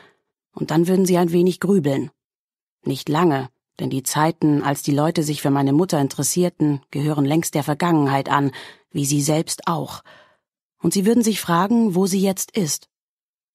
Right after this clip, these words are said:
Und hatte sie nicht eine Tochter bekommen in der Zeit, als sie verschollen war?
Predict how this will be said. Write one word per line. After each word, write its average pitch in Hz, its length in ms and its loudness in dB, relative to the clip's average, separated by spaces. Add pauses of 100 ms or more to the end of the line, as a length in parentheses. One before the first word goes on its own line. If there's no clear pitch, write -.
(640)
Und - 160 -4
hatte 165 160 -2
sie 151 120 -2
nicht 147 220 -4
eine 139 180 -2
Tochter - 380 -6
bekommen 202 540 -2
in 190 160 0
der 190 180 0
Zeit, - 480 -4
als 170 180 -2
sie 180 60 -2
verschollen 180 560 -2
war? 220 180 -6